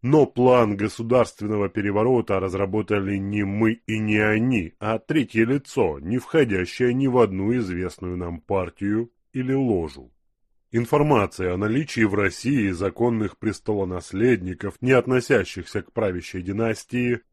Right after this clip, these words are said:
исходит именно из этого источника. Нам здесь, в Британии, собственно, все равно, кто и на каком основании будет следующим правителем России.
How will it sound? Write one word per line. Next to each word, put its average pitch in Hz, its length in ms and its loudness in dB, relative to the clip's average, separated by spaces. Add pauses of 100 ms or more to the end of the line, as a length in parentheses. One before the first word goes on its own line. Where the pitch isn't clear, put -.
(140)
исходит 151 680 -2 (100)
именно 139 500 2
из 127 280 2
этого 98 440 2
источника. 82 760 -12 (100)
Нам 117 440 2
здесь, 98 420 0
в 80 160 -16
Британии, 92 600 -2
собственно, 101 560 -8
все 127 280 0
равно, 131 400 4
кто 127 320 4
и 104 80 2
на 98 200 -4
каком 104 380 -4
основании 113 760 -2
будет 131 340 -2
следующим 107 680 -2
правителем 95 600 -2
России. 107 560 -4